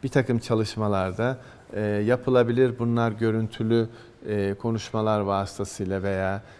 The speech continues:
çevrim içi etkinlikler vasıtasıyla da söz konusu olabilir. Bu arada çocuklarla evin içinde neler yapılabilir? Mesela benim çok önemsediğim bir ev bölümü mutfaktır. Mutfak bir çocuk açısından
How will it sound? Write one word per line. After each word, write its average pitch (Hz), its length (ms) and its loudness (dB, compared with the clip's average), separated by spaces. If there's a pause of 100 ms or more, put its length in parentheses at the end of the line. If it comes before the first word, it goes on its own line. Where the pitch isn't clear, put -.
(180)
çevrim 120 420 2
içi 117 280 -2
etkinlikler 107 720 0
vasıtasıyla 98 880 -2
da 120 240 0
söz - 340 -2
konusu 95 380 -2
olabilir. 90 520 -2 (800)
Bu 233 120 8
arada 165 540 6
çocuklarla 151 680 2
evin 147 240 2
içinde 139 400 -2
neler 95 280 -2
yapılabilir? 90 760 -6 (320)
Mesela 147 420 0
benim 175 240 8
çok 170 260 -2
önemsediğim 135 880 0
bir 113 420 0
ev 107 280 0
bölümü 101 300 -2
mutfaktır. 113 800 -8 (480)
Mutfak 147 580 0
bir 151 60 -2
çocuk 156 400 -4
açısından 101 600 -4